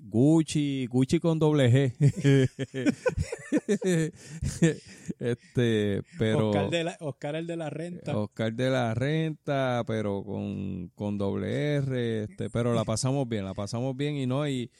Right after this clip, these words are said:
Speaker 1: y cerrar la noche, pues, conociendo a otros corredores que, pues, de Puerto Rico y que residen aquí también en Nueva York.
Speaker 2: Voy a mencionarlos aquí, este, están los nombres, eh, Elizabeth Moreno,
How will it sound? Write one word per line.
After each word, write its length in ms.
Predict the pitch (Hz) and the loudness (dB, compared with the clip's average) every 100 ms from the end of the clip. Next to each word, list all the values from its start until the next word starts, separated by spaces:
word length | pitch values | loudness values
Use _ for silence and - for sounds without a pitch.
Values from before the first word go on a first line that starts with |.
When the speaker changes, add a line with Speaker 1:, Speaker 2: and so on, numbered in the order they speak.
| _ _ | _ _
Speaker 1:
y 400 | - 123 123 117 113 | -4 -2 0 0 -2
cerrar 360 | - 113 110 | -2 -4 -4
la 160 | 120 139 | -2 -2
noche, 380 | 139 147 156 143 | 0 0 -2 0
pues, 260 | 127 113 | 0 -2
conociendo 540 | - 110 107 110 107 117 | -4 -8 -6 -6 -4 -2
a 80 | 120 | -4
otros 240 | 123 127 | -2 -4
corredores 600 | 135 123 117 110 113 123 - | -2 -2 -2 -2 -4 -6 -8
que, 460 | 107 95 90 82 - | -10 -8 -8 -10 -12
pues, 200 | 113 147 | -12 -8
de 120 | 110 | -8
Puerto 320 | 98 95 92 | -8 -8 -8
Rico 480 | 92 117 135 135 127 | -8 -6 -6 -4 -4
y 360 | 110 101 98 92 | -2 -4 -6 -8
que 180 | 107 95 | -8 -8
residen 520 | 101 98 101 104 113 | -8 -10 -8 -6 -4
aquí 400 | 117 110 117 120 - _ _ _ _ | -6 -6 -6 -8 -10 _ _ _ _
también 300 | 110 107 107 | -4 -2 -2
en 80 | 117 | -2
Nueva 220 | 120 120 | 0 0
York. 240 | 120 135 156 _ | 0 -2 -6 _
Speaker 2:
Voy 100 | 127 | -8
a 60 | |
mencionarlos 500 | 139 151 175 160 170 | -6 -4 -2 -2 0
aquí, 160 | 175 151 | -2 -2
este, 260 | 170 - 139 | -6 -8 -10
están 200 | - 156 | -6 -4
los 120 | 151 | -4
nombres, 260 | 151 156 | -6 -6
eh, 300 | 135 135 135 | -6 -6 -6
Elizabeth 540 | 123 139 139 170 165 175 | -4 -4 -4 -4 -4 -6
Moreno, 600 | 170 170 190 160 165 | -6 -4 -4 -4 -6